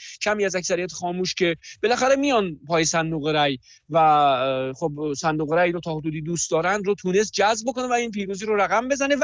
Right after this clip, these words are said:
البته، و البته هسته سخت قدرت هم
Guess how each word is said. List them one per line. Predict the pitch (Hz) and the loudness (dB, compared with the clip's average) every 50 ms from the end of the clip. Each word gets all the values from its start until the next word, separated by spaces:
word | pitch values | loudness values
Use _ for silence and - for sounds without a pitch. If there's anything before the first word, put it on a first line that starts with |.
| 247 202 | 0 0
البته، | 190 165 147 151 143 139 - 156 | 0 0 0 0 0 0 0 -2
و | 147 160 | 0 2
البته | 156 147 139 131 127 123 - 139 120 - - - - - - - - | 2 2 2 -2 -6 -10 -10 -12 -14 -14 -14 -18 -16 -16 -16 -8 -4
هسته | - 208 202 - - 247 247 | -2 -2 -2 0 0 0 0
سخت | - - 262 240 - - 233 | 0 0 0 -2 -2 -4 -2
قدرت | 220 240 247 202 254 285 302 311 - 254 | 0 0 0 2 4 2 2 2 0 -4
هم | 226 254 269 277 277 | -4 -4 -2 -2 -2